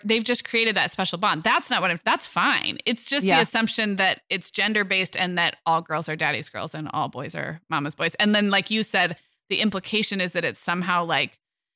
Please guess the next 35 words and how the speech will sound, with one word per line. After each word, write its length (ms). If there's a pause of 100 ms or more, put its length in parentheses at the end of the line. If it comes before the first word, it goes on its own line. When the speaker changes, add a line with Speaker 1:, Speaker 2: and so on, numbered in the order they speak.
(240)
Speaker 1:
I 100
don't 160
know, 300
so 200
that 140
they 120
can 320 (240)
be 300
your 200
boyfriend 460
forever 340
<laughs> 440
or 80
Speaker 2:
Right. 360
It's 180
Speaker 1:
something. 120
Speaker 2:
weird. 500 (360)
I 80
also 300
think 200
there's, 240 (120)
there, 200
maybe 400
there's 240
something 480
to 680 (560)
one 340
parent 440 (120)
being 400 (100)
more 520
of 280
the 560 (320)
hands-on 600
nurturing 440
parent 460